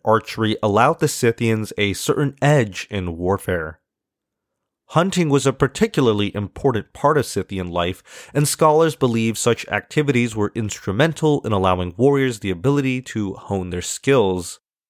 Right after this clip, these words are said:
The Mongols, for instance, participated in their own hunting games, such as the Nurye,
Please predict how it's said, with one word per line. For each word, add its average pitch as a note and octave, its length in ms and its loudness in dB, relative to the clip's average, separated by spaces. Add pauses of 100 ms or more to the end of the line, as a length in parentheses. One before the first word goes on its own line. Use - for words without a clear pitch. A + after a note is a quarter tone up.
(480)
The C3 80 4
Mongols, D3 540 4
for C3 120 0
instance, C3+ 460 0
participated C3 880 0
in A#2 140 0
their A2+ 180 4
own B2+ 240 2
hunting B2+ 480 -2
games, A#2+ 420 0
such - 280 -4
as G2 100 -8
the G#2 100 0
Nurye, A#2+ 640 2